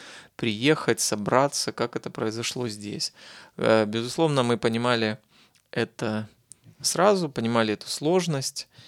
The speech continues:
и понимали, что это вот как бы, <laughs> знаете, наша такая работа благодарна-неблагодарна, да, у художника останется картина, а у тебя останется видеозапись и воспоминания, да, которую видеоспектакль не всегда так интересно смотреть, это не фильм,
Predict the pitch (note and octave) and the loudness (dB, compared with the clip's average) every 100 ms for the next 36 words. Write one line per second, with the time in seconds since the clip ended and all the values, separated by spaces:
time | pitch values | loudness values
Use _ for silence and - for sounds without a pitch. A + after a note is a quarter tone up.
0 | - _ - A#2 - A#2 C3 C3 - - | -20 _ -12 -8 -4 0 2 2 0 -2
1 | - A2 G#2 - - _ - A#2+ A2 _ | -2 -4 -4 -10 -20 _ -16 -14 -14 _
2 | - - - - - - D3+ - C3 A#2+ | -20 -14 -12 -12 -14 -14 -14 -12 -12 -8
3 | C3 D3 - C#3 C3+ C3 C3 D3 F3+ C3 | 0 0 2 4 8 8 8 4 2 4
4 | A#2 A2+ _ - - C#3+ B2+ D3 E3+ C#3 | 2 0 _ -20 -2 2 6 8 6 6
5 | B2 B2 B2+ C3 B2+ A#2+ A2+ A2 A2 B2 | 2 4 4 6 8 8 8 4 0 2
6 | C3+ C3 - A#2 A2+ C#3 C#3+ C3+ B2+ A#2+ | 2 2 2 -2 -2 0 0 0 0 0
7 | - B2 - - C3 - - G3 E3+ B2+ | 0 -2 -2 0 0 0 -2 0 2 2
8 | B2 C#3 D3 C3+ - C3 C3 - A#2+ A#2+ | 2 2 6 6 4 -2 -2 -2 -2 2
9 | A#2+ C3 C3 B2+ - A#2 - B2 C3 A#2 | 2 4 0 -2 -4 -4 -2 -2 2 2
10 | G#2+ A2 G#2 B2 - - A2+ A2+ A2+ A2 | 2 0 -2 -4 -6 -2 2 4 2 0
11 | - - - - A#2+ B2+ A#2+ A#2 - C#3 | -8 -20 -10 -2 0 2 2 0 0 2
12 | C3+ - A#2 A#2 - B2+ B2 - A2+ - | 4 4 0 -4 -4 2 4 4 -4 -6
13 | - _ _ - - - - B2+ D#3 D3 | -18 _ _ -18 -10 -8 -4 0 6 6
14 | C3+ B2 - C#3 D3 C3 - A2+ A2+ - | 4 0 -4 0 0 -2 -4 -4 -2 -2
15 | C3+ A#2+ G#2+ | -2 -2 -8